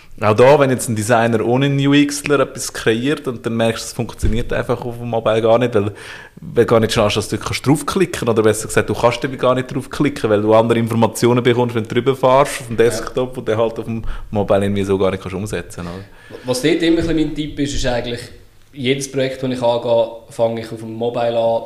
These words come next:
Speaker 1: Mhm.
Speaker 2: entwickeln, also, äh, konzipieren und designen, weil dort hast du halt einfach weniger Platz.
Speaker 1: Mhm.
Speaker 2: musst dich einschränken.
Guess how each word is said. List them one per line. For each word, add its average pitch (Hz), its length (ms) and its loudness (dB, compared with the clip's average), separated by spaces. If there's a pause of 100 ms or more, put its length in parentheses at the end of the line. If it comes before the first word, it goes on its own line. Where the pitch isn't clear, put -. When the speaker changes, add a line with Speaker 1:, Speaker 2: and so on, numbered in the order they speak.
(140)
Speaker 1:
Mhm. 101 160 -4
Speaker 2:
entwickeln, 113 760 -6
also, 117 340 -4 (260)
äh, 76 400 -20
konzipieren 127 880 -2
und 123 180 -8
designen, 113 460 -6
weil 110 100 -8
dort 110 220 -10
hast 107 120 -12
du - 40 -10
halt 107 140 -12
einfach 104 260 -12
weniger 107 300 -10
Platz. - 560 -6 (140)
Speaker 1:
Mhm. 101 260 -10
Speaker 2:
musst - 180 -10
dich 107 100 -10
einschränken. 143 640 -2